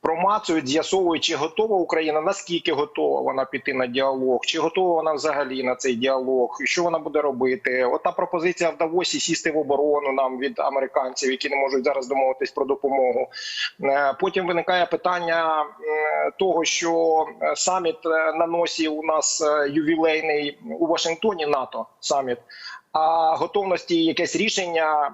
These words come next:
е, приймати немає у Заходу, я не бачу, тому що всі будуть чекати, що ж відповість Зах-, Захід, е, Москві.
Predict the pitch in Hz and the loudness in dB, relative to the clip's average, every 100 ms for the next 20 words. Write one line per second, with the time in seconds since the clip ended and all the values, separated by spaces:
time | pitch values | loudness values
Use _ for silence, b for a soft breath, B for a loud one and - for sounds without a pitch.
0 | - 147 143 165 170 170 156 - 156 185 | -6 -4 0 0 2 2 0 -2 -2 0
1 | 160 139 139 139 139 139 135 131 135 147 | 2 2 2 0 2 2 0 -2 0 0
2 | 147 135 139 - 139 135 127 156 160 151 | 0 0 0 0 0 0 0 0 0 0
3 | 170 160 147 - 170 165 156 160 - 185 | 2 2 2 2 0 0 0 0 0 -2
4 | - - 185 147 165 - 151 170 123 143 | 0 0 0 0 -2 0 0 0 0 0
5 | 185 - 139 127 135 - 160 131 139 131 | 0 -4 -10 -2 -2 -2 -6 -2 -2 0
6 | 156 156 170 135 | 0 -2 -2 -2